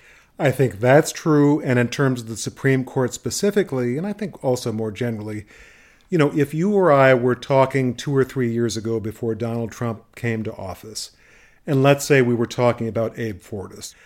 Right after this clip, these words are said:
I think you or I would have said two or three years ago, those are terrible negative role models for justices in American history.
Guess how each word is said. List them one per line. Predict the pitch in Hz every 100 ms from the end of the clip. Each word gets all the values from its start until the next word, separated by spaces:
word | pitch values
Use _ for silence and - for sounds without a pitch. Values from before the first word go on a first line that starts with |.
| _ _ -
I | -
think | 190 185 160
you | 135 143
or | 156 127
I | 131 151
would | 135 123
have | 113
said | - 123 -
two | 135
or | 123
three | - 135
years | 135 233 185
ago, | 120 117 117 - - - _ _ _
those | - 139 151 165 151
are | 147 135 131
terrible | 131 - 170 185 165 156
negative | 131 139 143 147 131
role | 120 139 151
models | 139 131 131 131
for | - 120
justices | 123 135 - 127 139 117
in | 120
American | 120 120 120 110
history. | 131 - 131 127 123